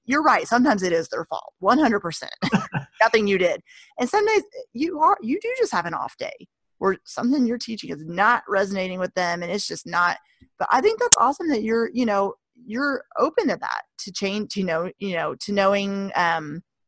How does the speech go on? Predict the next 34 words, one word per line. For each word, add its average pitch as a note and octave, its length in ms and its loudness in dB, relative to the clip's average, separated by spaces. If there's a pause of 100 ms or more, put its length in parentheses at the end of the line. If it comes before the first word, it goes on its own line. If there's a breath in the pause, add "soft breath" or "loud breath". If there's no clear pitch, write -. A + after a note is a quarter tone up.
(340)
when A3 160 4
something A#3+ 260 2
needs A#3 200 2
to G3+ 100 -8
change G3+ 500 -2
or, F3 260 -4 (100)
you G3 120 -6
know, E3+ 160 2
like, E3 300 -2
"This F#3 140 -8
did F3+ 100 -8
not D3+ 180 -4
go D3+ 160 -8
well, A3+ 200 2
I G#3 80 4
need F3 140 -8
to F3 80 -4
go E3+ 60 -4
back E3 180 -2
to F3 60 -12
the D#3+ 100 -4
drawing D3 360 -6
board." G#3+ 320 0
And F#3+ 280 -6 (540 soft breath)
that's, - 400 0 (260)
you're G3+ 220 0
right. A3 240 2
That E3+ 140 0
is F#3 160 0
a F#3 80 -4
sign F3 240 -4
of F3 80 -8
you E3+ 160 -12
caring F3 640 -10